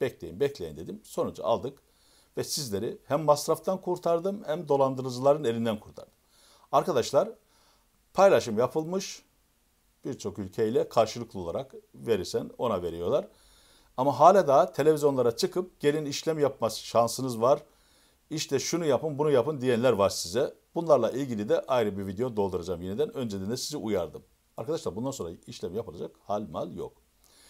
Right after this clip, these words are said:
Şimdi ne, neye geliyoruz? Altmış beş ülke, hangi ülkeler bunlar? Merak ediyorsunuz değil mi? Arkadaşlar bunların arasında iki bin yirmi beş Ağustos iki bin yirmi tarihli rehberde yazılan, yani iki bin yirmi verilerinin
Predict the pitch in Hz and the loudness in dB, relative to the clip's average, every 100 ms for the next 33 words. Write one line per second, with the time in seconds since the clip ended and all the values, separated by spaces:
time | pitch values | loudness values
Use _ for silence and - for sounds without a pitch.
0 | _ _ _ - - 233 160 156 214 - | _ _ _ -8 -2 0 2 2 0 -4
1 | _ _ _ - 180 131 143 180 151 113 | _ _ _ -2 -2 -2 0 2 2 2
2 | 104 139 208 - 180 190 180 - 214 196 | 2 0 -2 0 0 2 -4 -2 0 0
3 | - - 190 - 175 220 147 101 98 90 | -4 -2 -2 0 2 2 0 -2 -4 -4
4 | 85 85 78 - _ 120 170 180 127 95 | -4 -8 -12 -18 _ 4 4 4 0 -2
5 | - 104 139 165 87 - _ _ _ _ | -4 -4 0 0 -2 -12 _ _ _ _
6 | _ _ - 131 165 151 170 160 156 147 | _ _ -2 2 2 2 0 2 4 6
7 | 131 123 131 143 160 - _ _ _ _ | 6 2 2 2 2 -4 _ _ _ _
8 | _ - 123 - 131 139 131 - 117 127 | _ -12 -10 -6 -4 -4 -6 -8 -8 0
9 | 131 151 117 117 110 104 101 123 113 113 | 2 4 2 0 -2 -8 -8 -6 -4 -4
10 | 135 120 101 95 110 139 151 - _ _ | -4 0 0 0 0 0 0 -8 _ _
11 | - 131 135 135 123 139 120 98 98 117 | -4 -2 0 0 2 2 4 2 2 2
12 | 220 - _ _ _ _ _ 92 85 82 | 2 -8 _ _ _ _ _ -10 -10 -12
13 | 104 110 113 107 117 110 98 95 92 120 | -12 -8 -4 -4 -2 0 0 -2 -2 -4
14 | - | -6